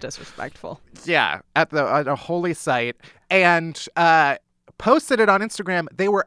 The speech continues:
Speaker 2: at the airport on the way home when they got arrested because
Speaker 1: Mm-hmm.
Speaker 2: they were on, like, a wanted list after taking their asses out. Yeah, here's the thing. I don't care how great your butt is. Maybe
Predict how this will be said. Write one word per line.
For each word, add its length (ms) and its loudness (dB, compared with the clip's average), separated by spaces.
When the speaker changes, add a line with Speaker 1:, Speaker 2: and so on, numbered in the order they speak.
Speaker 2:
at 200 2
the 140 -4
airport 460 0
on 160 4
the 80 -2
way 260 0
home 560 -2
when 160 -8
they 140 -6
got 200 0
arrested 840 -2
because 220 -6
Speaker 1:
Mm-hmm. 100 -8
Speaker 2:
they 80 -2
were 160 -2
on, 240 -2
like, 160 -2
a 80 0
wanted 580 0
list 400 -4
after 460 -6
taking 340 -16
their 180 -12
asses 460 -6
out. 500 -6
Yeah, 240 4
here's 240 -4
the 140 -2
thing. 500 2
I 80 0
don't 140 -4
care 180 -6
how 160 -4
great 260 -6
your 120 -8
butt 240 -4
is. 480 -8
Maybe 540 -6